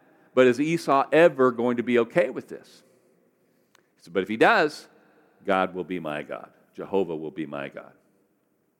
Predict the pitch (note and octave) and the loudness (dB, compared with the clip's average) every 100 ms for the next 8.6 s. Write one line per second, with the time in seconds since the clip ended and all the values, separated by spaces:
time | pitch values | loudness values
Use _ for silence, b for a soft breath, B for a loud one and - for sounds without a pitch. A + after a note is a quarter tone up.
0 | - - - C#3 E3 D#3+ D#3+ D#3 - B | -20 -10 2 2 4 4 4 0 -12 B
1 | B B A#2+ C#3 - D3 B2+ - C3 C3 | B B 4 4 4 4 4 2 4 4
2 | C3 C3+ C3+ A#2 A2+ G#2 C3+ C3+ B2 C3 | 4 0 0 -2 -2 -4 -2 0 4 6
3 | G#2+ G2 - B B A2+ A#2 C#3+ D3+ D3 | 6 4 -6 B B -4 0 0 0 -2
4 | C#3+ B2+ - C3 B2+ A#2+ A#2+ A#2 G#2+ G#2+ | -2 -6 -4 -4 -4 -4 -4 -4 -2 2
5 | C#3 F#2 b b b b b A#2 A#2+ A2 | 2 2 b b b b b 0 0 2
6 | D3+ A#2 A2 C#3+ D3 A2+ G#2+ A2+ - B2 | 4 4 6 4 4 0 0 -2 0 0
7 | B2 A2+ G#2 - C#3+ B2+ G2+ F#2+ G#2+ A2 | 0 0 -4 -2 0 0 0 0 0 -2
8 | G2+ - A#2+ - G#2 F2 | -4 -6 -10 -4 -4 -4